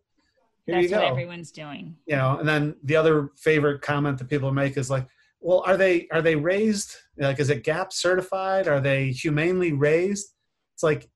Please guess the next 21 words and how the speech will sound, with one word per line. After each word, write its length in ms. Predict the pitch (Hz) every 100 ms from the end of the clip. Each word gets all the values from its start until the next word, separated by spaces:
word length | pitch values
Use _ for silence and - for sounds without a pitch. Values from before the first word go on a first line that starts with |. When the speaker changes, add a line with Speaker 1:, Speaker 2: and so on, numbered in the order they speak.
| _
Speaker 1:
yes, 480 | 170 175 175 127 -
they're 180 | 156 156
all 140 | 170
humanely 560 | 151 180 170 175 175 170
raised 440 | 165 156 127 123
right 160 | 143 156
up 100 | 170
until 220 | 170 175
the 100 | 160
point 320 | - 170 165
they 180 | 156 139 147
lift 260 | 160 160
them 120 | 160
up 140 | 160 156
by 120 | 151
the 140 | 135 135
hooves 320 | 147 139 135
and 120 | 135
slice 360 | - 143 131 -
their 160 | 131
throat. 400 | 127 139 104 -